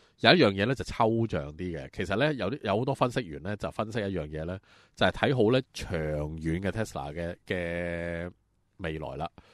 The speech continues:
就係話呢，誒，佢咪有套自動駕駛系統嘅，而家呢，基本上世上呢，比較成熟嘅自動駕駛系統呢，就係 Tesla 啦。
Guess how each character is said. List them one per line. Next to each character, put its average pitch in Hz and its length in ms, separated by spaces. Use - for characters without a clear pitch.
就 104 100
係 98 80
話 98 120
呢， 143 100
誒， 135 220
佢 120 160
咪 127 100
有 101 80
套 120 160
自 107 180
動 92 140
駕 101 160
駛 113 180
系 90 120
統 104 140
嘅， 104 760
而 95 40
家 147 160
呢， 160 300
基 170 160
本 139 200
上 92 260
世 110 340
上 90 300
呢， 127 120
比 104 160
較 120 120
成 87 200
熟 - 220
嘅 101 100
自 95 140
動 87 140
駕 95 140
駛 104 260
系 78 60
統 90 140
呢， 110 80
就 107 120
係 82 180
Tesla 71 480
啦。 117 280